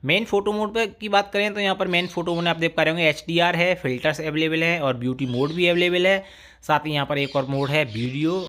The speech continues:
और वीडियो मोड पर भी फिल्टर्स का ऑप्शन अवेलेबल है,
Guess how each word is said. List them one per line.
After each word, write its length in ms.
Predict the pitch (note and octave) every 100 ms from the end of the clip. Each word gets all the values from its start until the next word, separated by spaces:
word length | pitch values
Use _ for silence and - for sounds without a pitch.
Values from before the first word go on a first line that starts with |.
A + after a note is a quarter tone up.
| -
और 180 | C3+ A2+
वीडियो 320 | C3 E3+ A3+
मोड 200 | A3 G#3
पर 100 | G#3
भी 100 | G#3+
फिल्टर्स 360 | - D3 D#3+
का 140 | - E3
ऑप्शन 260 | D#3 E3
अवेलेबल 340 | D#3+ D#3 D#3+ D#3+
है, 180 | F3+